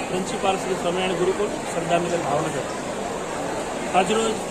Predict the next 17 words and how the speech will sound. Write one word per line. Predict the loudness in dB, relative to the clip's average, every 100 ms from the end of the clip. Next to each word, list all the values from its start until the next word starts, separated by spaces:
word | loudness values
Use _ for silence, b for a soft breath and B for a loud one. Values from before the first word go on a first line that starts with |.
| -4 -4 -4 -6
શ્રી | 0 0
સ્વામિનારાયણ | 2 0 2 0 2
ગુરુકુળના | 2 2 4 2 2 0 -6 -6 0 4 4 2
અધ્યસ્થાપક, | 2 2 4 2 2 -2 -2 -4 -4 -4 -4 -4 -4 -4 -2
અક્ષર | -2 0 0
નિવાસી | 4 4 2 -2 2
પરમ | 2 2
પૂજ્ય | 0 0 0
નારાયણ | 2 4 4 2
પ્રિય | 0 2
દાસજીની | 4 4 4 0 0 0
પુણ્ય | 0 2 4
સ્મૃતિ | 4 0 0 0
નિમિત્તે | 2 2 2 0 0 -2 -4 2
મહા | 4 4 2
રક્તદાન | 0 2 2 2
કેમ્પનું | 0 0 0 0